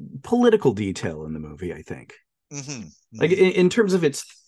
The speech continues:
Speaker 1: theme of the exploitation of the poor by the rich.
Speaker 2: Yeah.
Speaker 1: So,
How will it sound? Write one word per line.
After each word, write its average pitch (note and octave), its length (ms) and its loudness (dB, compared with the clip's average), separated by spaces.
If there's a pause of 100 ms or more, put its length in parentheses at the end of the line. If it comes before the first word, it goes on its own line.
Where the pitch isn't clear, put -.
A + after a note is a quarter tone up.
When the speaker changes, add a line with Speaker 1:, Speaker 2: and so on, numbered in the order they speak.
Speaker 1:
theme C3 500 0
of F#2+ 240 -6
the A#2 180 0
exploitation G2+ 800 -4
of G#2 100 -10
the A2+ 80 -2
poor A2 360 -2
by A2+ 180 0
the A2 100 2
rich. G2 460 -6 (800)
Speaker 2:
Yeah. G#2+ 460 -10 (1300)
Speaker 1:
So, F3+ 480 4